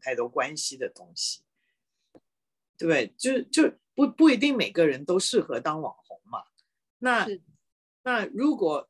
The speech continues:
Speaker 1: 但是如果你非常清楚说这是你想要的，那就
Speaker 2: 对。
Speaker 1: go for it。但是如果你还在，你不是很清楚，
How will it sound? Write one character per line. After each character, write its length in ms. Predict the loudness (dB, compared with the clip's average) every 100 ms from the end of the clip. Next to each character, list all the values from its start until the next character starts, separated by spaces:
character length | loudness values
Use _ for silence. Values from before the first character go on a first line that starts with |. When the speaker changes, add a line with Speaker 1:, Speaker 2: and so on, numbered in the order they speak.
| _
Speaker 1:
但 160 | -2
是 80 | -2
如 180 | -2 -2
果 120 | -2
你 100 | -2
非 200 | -4 -2
常 220 | -2 -6
清 240 | -8 -6 -6
楚 240 | -8 -12
说 200 | -6 -6
这 160 | -2 -4
是 100 | -4
你 160 | -6
想 220 | -6 -8 -6
要 200 | -8 -8
的， 140 | _ _ _ _
那 180 | -2 2
就 140 | 2
Speaker 2:
对。 80 | 4
Speaker 1:
go 180 | 4 4
for 180 | 0 -4
it。 180 | -6 -10 -20 _ _ _ _
但 160 | 0 2
是 100 | 2
如 240 | 4 4
果 160 | 4 2
你 160 | -2
还 220 | -4 -6
在， 280 | 2 2 2 -6 _ _ _ -10
你 100 | -6
不 160 | -4
是 120 | -2
很 120 | -2 -4
清 260 | -8 -8
楚， 220 | -8 -10